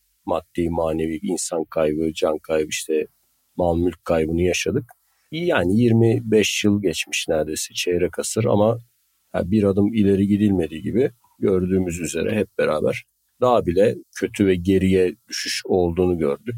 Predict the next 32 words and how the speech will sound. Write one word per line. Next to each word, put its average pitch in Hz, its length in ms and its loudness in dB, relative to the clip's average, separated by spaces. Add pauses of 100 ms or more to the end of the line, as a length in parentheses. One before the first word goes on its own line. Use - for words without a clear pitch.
(400)
Yani 85 220 0
en 95 100 2
azından 90 320 2
o 87 100 2
zaman 90 240 2
insanlar 87 640 0
birbirlerine 87 440 2
daha 90 200 2
çok - 200 -8
sahip 78 300 -2
çıkıyorlardı. 80 680 -4
Şimdi 87 340 -2
bir 90 80 -4
de 92 160 0 (560)
bazı 85 340 0
böyle 87 300 2 (380)
gereksiz 90 520 -2
toplumsal 98 640 0
yarılmalar, 90 640 2
ayrışmalar, 87 760 0 (380)
senin 95 420 0
yardımın 87 580 0
benim 92 240 2
yardımımı 87 580 0
döver 85 300 0 (140)
falan 90 260 0 (140)
gibi 87 180 -4 (480)
gereksiz 95 440 -2
şeylere 95 480 2
de 87 100 0
şahit 80 420 -2
olduk. 180 240 -2